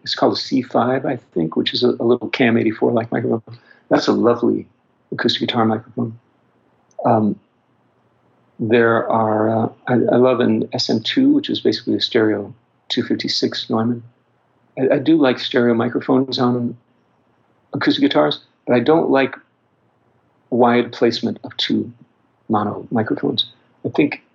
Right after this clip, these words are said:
it does become a phasing problem because all guitar players move around while they're playing. So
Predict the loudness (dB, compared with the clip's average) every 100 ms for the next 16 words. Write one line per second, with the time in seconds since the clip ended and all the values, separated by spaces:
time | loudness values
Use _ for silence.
0 | -2 2 4 4 4 0 -4 -2 -4 -4
1 | -2 0 0 0 0 2 0 0 0 -2
2 | -2 0 0 0 0 0 2 0 -4 -4
3 | 0 2 2 2 0 -6 -18 _ _ _
4 | 0 2 2 2 0 -4 _ -8 -6 0
5 | 2 2